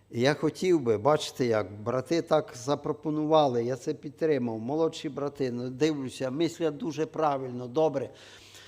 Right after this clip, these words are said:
Служителі наші запропонували, що в п'ятниця в нас і була братерська зустріч, всі браття були в основному,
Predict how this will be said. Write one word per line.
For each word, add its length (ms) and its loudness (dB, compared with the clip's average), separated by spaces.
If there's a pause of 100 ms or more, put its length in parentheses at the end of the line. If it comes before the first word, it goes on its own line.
(160)
Служителі 720 2
наші 360 -2
запропонували, 1000 0
що 160 -8
в 60 -8
п'ятниця 800 0
в 100 -4
нас 520 -8
і 1000 -4 (140)
була 240 6
братерська 720 2
зустріч, 720 -2
всі 320 -8
браття 480 6
були 280 -2
в 100 -2
основному, 680 0